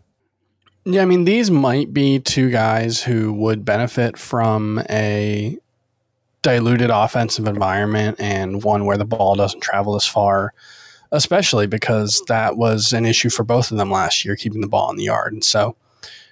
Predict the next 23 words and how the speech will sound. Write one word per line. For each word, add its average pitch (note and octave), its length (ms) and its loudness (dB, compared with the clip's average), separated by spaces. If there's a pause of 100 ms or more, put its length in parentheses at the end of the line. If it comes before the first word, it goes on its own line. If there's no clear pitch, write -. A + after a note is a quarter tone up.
(180)
it's F3 300 0
worth A3 360 0
considering F#3 560 4
the C3 60 2
possibility A2+ 760 2
that A2 380 2
this A#2 400 0
new B2 160 2
offensive A2 520 0
environment G#2 640 0
could A2+ 120 0
help G#2 220 0
those G#2+ 260 0
two A2+ 200 -2
guys G2+ 340 0
live A#2 100 -4
up G#2 180 0
to - 60 -10
their G2+ 140 2
potential, G2+ 480 -4
Aaron G2 180 0
Nola G2+ 360 2
and, F#2+ 420 -6